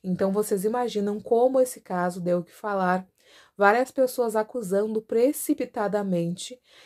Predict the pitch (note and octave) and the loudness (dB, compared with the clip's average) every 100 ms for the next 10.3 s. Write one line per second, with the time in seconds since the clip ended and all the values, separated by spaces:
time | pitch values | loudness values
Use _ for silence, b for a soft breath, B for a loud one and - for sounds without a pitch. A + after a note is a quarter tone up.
0 | b F3 F#3 F#3 A#3 A3 F#3+ F3 F#3 F3+ | b 2 2 2 -2 0 4 4 4 0
1 | - G#3+ F3 F3+ G#3+ _ _ - F3+ F3 | -2 -4 -4 -4 -6 _ _ -4 0 0
2 | F3 F#3 F3+ F3+ A3+ F#3+ F3+ F#3+ G3+ G#3+ | -2 -4 -4 -2 -2 2 2 2 0 -2
3 | E3+ E3+ F3 E3 - F3+ F3 E3+ E3+ E3+ | 0 2 0 -2 -4 -2 0 2 0 0
4 | E3+ E3+ F3 F3+ F3+ F3+ F#3+ - A3+ B | -2 -2 -4 -4 -2 -2 -4 -8 -10 B
5 | B B - F3 G#3 G3 A3 A3+ A3+ G#3 | B B -6 -2 2 2 0 -2 2 4
6 | G#3+ B3 C4 C4+ A#3 A#3 A#3 - A#3 - | 4 0 -2 -2 -2 -2 -4 -6 -10 -10
7 | - G#3 A#3 - b b b - G3+ F#3+ | -8 -6 -6 -12 b b b 0 4 6
8 | G#3+ A3+ - F#3+ F#3+ F#3 E3+ - F#3+ G3+ | 4 2 -2 -2 -2 -4 -12 -4 -2 -2
9 | G3+ G3+ G3+ G3 G3 G3 A3 A3 G3 F3 | -4 -4 -6 -4 -4 -2 -2 0 0 0
10 | F3+ F3+ | 0 -2